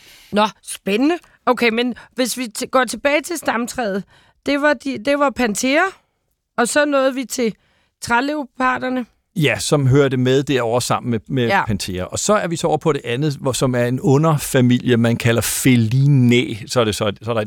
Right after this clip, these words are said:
Speaker 2: et N i det her. Og, øh, og der ligger så alle de andre. Og det starter så, eller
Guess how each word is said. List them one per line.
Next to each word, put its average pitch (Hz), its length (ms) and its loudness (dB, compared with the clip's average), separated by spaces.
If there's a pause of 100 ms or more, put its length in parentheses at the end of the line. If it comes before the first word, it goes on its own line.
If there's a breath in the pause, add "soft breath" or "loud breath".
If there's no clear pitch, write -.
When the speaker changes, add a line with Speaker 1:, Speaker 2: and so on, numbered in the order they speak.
(120)
Speaker 2:
et 110 160 0
N 123 60 6
i 104 80 4
det 90 160 -4
her. 98 140 -4 (500 loud breath)
Og, 117 340 4
øh, 104 200 -2 (180)
og - 200 -4
der 185 80 2
ligger 147 300 2
så 123 300 -2 (320)
alle 120 160 0
de 113 120 -4
andre. - 220 -14 (120)
Og 123 140 -4
det 165 120 2
starter 147 340 0
så, 127 580 -2
eller 101 320 -12